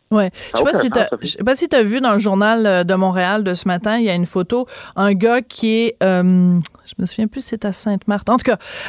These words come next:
Speaker 1: euh, lui, il a vraiment construit comme tout un bunker. Puis quand tu vois la photo du haut des airs, il est vraiment son, son, son, sa maison est vraiment sur une petite avancée de terre dans l'eau. <clears throat> Excuse-moi.
Speaker 2: Oui.
Speaker 1: Et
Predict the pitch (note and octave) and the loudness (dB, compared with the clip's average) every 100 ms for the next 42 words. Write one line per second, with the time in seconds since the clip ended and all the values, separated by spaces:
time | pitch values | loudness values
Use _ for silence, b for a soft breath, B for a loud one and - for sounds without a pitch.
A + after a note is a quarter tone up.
0 | - G#3 G3+ G3+ G#3 - G3+ A3 D#4+ A#3 | 2 4 6 4 2 2 2 4 2 4
1 | G#3+ G3 G#3 A#3 B3+ - A#3 G#3 C#4 B3+ | 2 2 2 2 2 0 0 2 -2 0
2 | A3+ G3 B3+ A#3+ G3 G3+ G3 - G#3+ G#3+ | 0 0 0 2 2 2 0 0 0 0
3 | - A3+ G#3+ B B - G#3 G#3 F#3+ B3+ | 0 0 0 B B -2 0 0 0 2
4 | A3 - G#3 G3+ B3+ A3 G3+ G3 F#3 F#3 | 0 2 0 2 0 2 2 4 4 2
5 | F3+ G#3 C#4 D4+ B B G3 G3+ G3 G#3+ | 2 0 0 -4 B B 0 2 4 2
6 | B3+ - A3+ G3 - - E3 F3 - F3+ | 2 2 2 0 0 -2 -2 -2 -2 0
7 | E3 G3+ G3 G3+ F#3+ B3 G#3+ G3+ B3 B3 | 0 2 2 4 2 2 2 2 2 2
8 | G#3 G3 - C4+ - D4+ B3 - G#3+ G3 | 2 2 2 -2 -2 -6 -6 -2 0 2
9 | G3 - A#3+ G3+ F#3 A3 A#3 G3 F3+ A#3+ | 0 0 0 0 0 -2 -2 -4 0 0
10 | C#4 A3+ G#3 A3 B B B - - C#4 | 2 4 2 0 B B B -6 -4 -2
11 | G#3+ G3+ A3 A3+ A3+ A3 G#3+ - - - | -2 -2 -2 0 2 4 2 -2 -16 -18
12 | - - C4+ C#4+ | -6 -2 -2 -4